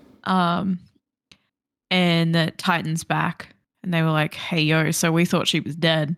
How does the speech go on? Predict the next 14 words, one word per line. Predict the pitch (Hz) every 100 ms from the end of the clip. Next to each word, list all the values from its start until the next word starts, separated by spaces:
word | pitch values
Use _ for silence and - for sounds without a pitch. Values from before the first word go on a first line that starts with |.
| _
because | 180 - 160 -
we | 170
had | 151
no | 151 151
clue | 151 175 151
what | 139 -
was |
happening | - 165 165 160
to | 165
these | 160 160
planets | - 156 151 -
when | -
they | 156
disappeared." | 151 156 - 180 170 156